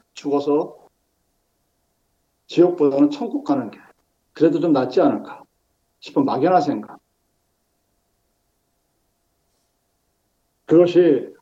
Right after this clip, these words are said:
오늘 우리에게 주어진 이 본문을 교회는 전도해야 된다는 것에만 사용하는 이유입니다.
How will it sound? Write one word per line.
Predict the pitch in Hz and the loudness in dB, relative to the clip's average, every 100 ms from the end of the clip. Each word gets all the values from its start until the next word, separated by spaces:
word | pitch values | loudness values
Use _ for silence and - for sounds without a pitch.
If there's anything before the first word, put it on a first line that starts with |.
| _ | _
오늘 | 151 156 165 | 2 2 4
우리에게 | 151 147 147 | 4 4 2
주어진 | 147 143 139 143 | 2 2 2 4
이 | 139 135 | 4 2
본문을 | - 139 170 143 127 139 - _ _ _ _ _ _ _ _ _ _ _ _ _ _ _ _ _ _ _ | -4 -8 -6 -6 -6 -8 -8 _ _ _ _ _ _ _ _ _ _ _ _ _ _ _ _ _ _ _
교회는 | - 135 143 165 208 - - _ _ _ | 0 4 6 4 0 -10 -20 _ _ _
전도해야 | - 131 143 165 - | -6 0 4 6 4
된다는 | - - - - _ _ _ _ _ _ _ _ _ _ - 143 | -2 -14 -20 -20 _ _ _ _ _ _ _ _ _ _ 0 2
것에만 | 156 143 139 143 | 2 0 0 -2
사용하는 | - 160 151 135 139 139 139 | -4 -4 -2 -2 -2 -4 -2
이유입니다. | 147 165 - - - | 0 0 -4 -10 -20